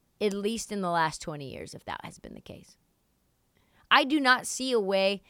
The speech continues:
for the Kings to make this deal that is sustainable for their future, but it does give me a little tingle all over my body that Beal would even consider it.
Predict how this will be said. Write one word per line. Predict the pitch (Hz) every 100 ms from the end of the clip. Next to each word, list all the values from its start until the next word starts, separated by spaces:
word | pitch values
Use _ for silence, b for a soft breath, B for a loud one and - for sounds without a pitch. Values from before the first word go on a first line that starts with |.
| b b
for | 196
the | 180
Kings | - 196 190 -
to | 170
make | 170 175
this | 170 135
deal | 170 165 156 - b -
that | 170
is | 165
sustainable | 156 - 170 170 170 170
for | - 151
their | 147
future, | - 185 - 240 262 _ _ _ _ b b b b
but | 233 226
it | 165
does | 240 262 208
give | 175 226
me | 214 214
a | 196
little | 190 202 190
tingle | - 196 165 143 127 _ _ _ _ _ _
all | 196 202 202
over | 190 185
my | 175 165
body | 165 160 156 151
that | 143
Beal | 160 156
would | 147
even | 151 143 143
consider | - 139 - 127 78
it. | -